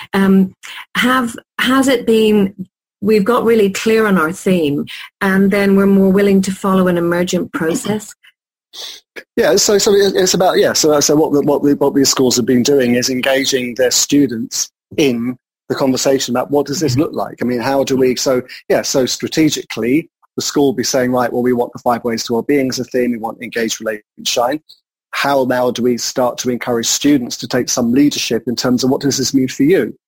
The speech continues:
Speaker 1: Yeah.
Speaker 2: Um, you know, the faculty, I mean, there'll be well-being champions who have some responsibility for supporting the,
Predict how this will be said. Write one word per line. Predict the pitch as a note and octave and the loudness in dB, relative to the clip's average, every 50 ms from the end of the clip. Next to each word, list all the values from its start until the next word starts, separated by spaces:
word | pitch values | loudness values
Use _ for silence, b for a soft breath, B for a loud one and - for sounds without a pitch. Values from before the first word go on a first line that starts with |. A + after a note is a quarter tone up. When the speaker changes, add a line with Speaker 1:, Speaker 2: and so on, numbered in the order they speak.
| - | -10
Speaker 1:
Yeah. | F#3 D#3+ C#3+ C#3 C3+ - | -8 -8 -8 -8 -4 -2
Speaker 2:
Um, | C3 B2+ B2+ B2 B2 B2+ A2+ - _ _ - | 0 0 2 2 2 0 0 -4 _ _ -2
you | - D3 | 0 0
know, | B2 A#2 | 0 0
the | - - | -2 -2
faculty, | - D3+ C3+ - C#3+ - - E3+ F#3 G3 - A2+ A#2 | -4 -4 -4 -4 -4 -2 0 0 0 0 0 -2 0
I | |
mean, | B2 B2 B2 B2 | 0 2 2 2
there'll | A#2+ A#2+ | 2 0
be | G2 B2 A#2 | 0 0 0
well-being | A#2 B2 A#2+ A#2 A#2+ A#2+ A#2 A#2 | 2 2 2 2 2 0 0 0
champions | A#2 - B2+ B2 A2+ - B2+ A#2+ A#2+ A#2 - - | 0 -2 -2 -2 -2 -2 -2 -2 -2 -2 -2 -2
who | A#2+ A#2+ A#2 | 0 0 0
have | A2+ A#2 G#2+ | 0 -2 -4
some | - - B2+ A#2+ A2+ | -4 -2 0 0 0
responsibility | A#2 - - B2+ A#2+ - - A2 A#2+ A2+ G#2+ - - A#2 | 0 -2 -2 -4 -4 -2 -2 -2 -2 -2 -2 0 0 -2
for | G#2 - - A#2+ A#2 A2+ A2+ - _ B B B B B B _ _ - | -2 0 0 2 2 2 2 -2 _ B B B B B B _ _ -6
supporting | - - - - - - C3 B2 - - B2 A#2 A2+ A2+ - - | -2 -2 -2 -2 0 0 0 0 0 0 2 2 2 0 0 -4
the, | C3+ | -12